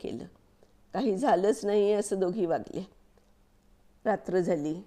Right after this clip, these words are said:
तनू आपल्या बेडरूममध्ये गेली. पत्र उघडणं भागच होतं. तिच्या आईची शपथ घातली होती ना, तिनं पत्र उघडलं. तनुजा, प्रथम झालेल्या प्रकाराबद्दल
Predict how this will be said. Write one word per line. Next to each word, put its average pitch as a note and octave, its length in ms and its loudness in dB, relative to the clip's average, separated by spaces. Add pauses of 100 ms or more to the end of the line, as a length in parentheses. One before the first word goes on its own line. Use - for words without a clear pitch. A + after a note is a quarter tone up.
(400)
तनू F#3+ 240 6
आपल्या F3 320 2
बेडरूममध्ये E3+ 600 0
गेली. E3 340 -2 (680)
पत्र F3 260 -4
उघडणं E3 500 -2
भागच F#3 440 -4
होतं. - 240 -10 (840)
तिच्या F#3 280 2
आईची E3 340 0
शपथ D#3 300 -2
घातली G#3+ 440 -2
होती F#3+ 260 -4
ना, F3+ 140 -4 (1040)
तिनं G3+ 200 2
पत्र F3+ 340 2
उघडलं. D3 460 -2 (1080)
तनुजा, F3+ 520 0 (600)
प्रथम A#3 440 2
झालेल्या F#3+ 480 2
प्रकाराबद्दल E3 840 2